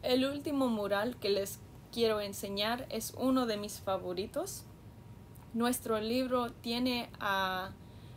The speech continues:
esta obra, se llama El hombre en una encrucijada, creado por Diego Rivera en mil novecientos treinta y dos, y viene con una historia.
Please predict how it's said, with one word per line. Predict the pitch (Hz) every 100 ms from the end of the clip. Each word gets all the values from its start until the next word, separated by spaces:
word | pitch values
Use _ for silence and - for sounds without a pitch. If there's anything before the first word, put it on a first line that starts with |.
| -
esta | 247 - - 196
obra, | 196 202 220 233 294 - -
se | - 220 208
llama | 196 190 180 185
El | - 196 190 -
hombre | 214 220 233 247 247 - 208
en | 202
una | 208 214 214 - -
encrucijada, | 208 208 196 202 - 196 196 190 180 - - - - - - - - - - - - - -
creado | 233 214 208 202
por | 202 208 202
Diego | 196 196 190
Rivera | 190 196 233 254 269 -
en | 196 196 202
mil | 208 214
novecientos | 214 190 196 208 196 -
treinta | - 196 202 196
y | 180
dos, | 202 285 - - - - - - - - - -
y | 240 233
viene | 247 269 302
con | 240 233
una | 226 214
historia. | 202 - - 220 214 190 214